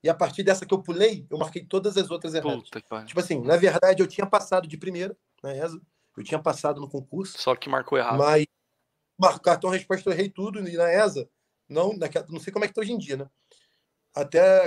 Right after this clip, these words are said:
Speaker 1: aquela época eu não podia ter outro cartão resposta. Eu rasurei
Speaker 2: Sim.
Speaker 1: o cartão e perdi o concurso.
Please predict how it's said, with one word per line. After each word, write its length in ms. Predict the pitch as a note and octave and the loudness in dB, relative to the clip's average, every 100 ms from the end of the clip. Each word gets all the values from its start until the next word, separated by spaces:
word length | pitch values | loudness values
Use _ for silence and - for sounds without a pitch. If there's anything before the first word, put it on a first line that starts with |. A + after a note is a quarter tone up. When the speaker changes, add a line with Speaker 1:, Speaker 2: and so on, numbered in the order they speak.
| E3 | 0
Speaker 1:
aquela 260 | D3+ E3+ E3 | -10 -6 -4
época 240 | E3 E3+ | -4 -6
eu 40 | E3+ | -10
não 100 | E3+ | -10
podia 380 | G3 C3+ E3+ F#3+ | -12 -8 -2 -2
ter 140 | F3+ | -2
outro 160 | E3+ - | -8 -8
cartão 240 | D3+ D#3 | -8 -8
resposta. 480 | D3+ D3+ B2 A2 - _ _ _ - | -10 -10 -8 -8 -10 _ _ _ -10
Eu 80 | B2+ | -2
rasurei 420 | E3 E3 E3 F3 | -2 0 0 0
Speaker 2:
Sim. 240 | F#3+ A#2+ - | -2 -10 -18
Speaker 1:
o 60 | D#3 | -8
cartão 340 | C3+ C3+ - F3+ | -4 -2 0 -2
e 40 | |
perdi 240 | F#3 D3+ | -2 -4
o 60 | D#3 | -6
concurso. 360 | F3 - G2 | -10 -12 -18